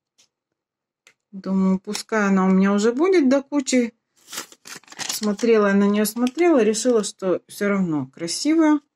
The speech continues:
Так, я их ещё не распечатывала. Всё равно красивые оттенки, качество мне теней нравится у Essence. Поэтому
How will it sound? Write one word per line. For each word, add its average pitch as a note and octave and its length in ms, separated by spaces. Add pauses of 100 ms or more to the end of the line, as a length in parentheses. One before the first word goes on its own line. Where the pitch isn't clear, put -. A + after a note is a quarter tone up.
(720)
Так, C#3+ 160 (100)
я E3 120
их D#3+ 80 (100)
ещё - 220
не F3 120
распечатывала. A3+ 920 (720)
Всё - 80
равно A3 260
красивые G3 540
оттенки, E4 480
качество G#3+ 560
мне F#3 340
теней F#3+ 400
нравится C4+ 640
у B3+ 80
Essence. A3+ 580 (800)
Поэтому F#3+ 680